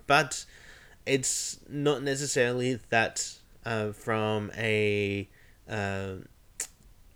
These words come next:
l-, uh, literal understanding, because the games themselves have storylines and have certain themes,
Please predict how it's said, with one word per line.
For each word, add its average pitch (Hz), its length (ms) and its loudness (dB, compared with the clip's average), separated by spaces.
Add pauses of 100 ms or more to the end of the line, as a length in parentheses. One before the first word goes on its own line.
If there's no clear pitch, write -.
(280)
l-, 110 240 -10
uh, 101 480 -4 (500)
literal 120 440 0
understanding, 92 720 -8 (460)
because 147 400 8
the 143 80 2
games 170 260 4
themselves 139 440 2
have 127 460 2 (240)
storylines 117 720 4
and 117 140 -4
have 127 260 -2
certain 170 300 2
themes, 110 640 -4